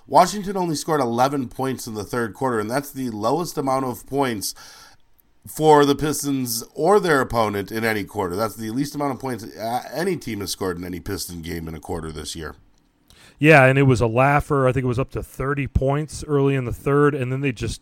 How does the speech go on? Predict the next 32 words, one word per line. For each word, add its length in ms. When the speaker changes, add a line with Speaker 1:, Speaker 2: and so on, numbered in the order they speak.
Speaker 2:
went 240
on 160
a 60
run 680
in 140
that 160
third 300
quarter, 440
brought 260
it 60
all 160
the 60
way 160
back 400
down 200
to 60
single 340
digits 420
at 140
one 180
point, 420
and, 340
uh, 180
just 220
couldn't 280
get 120
over 200
the 100
hump, 260
obviously. 640
And, 160
and 220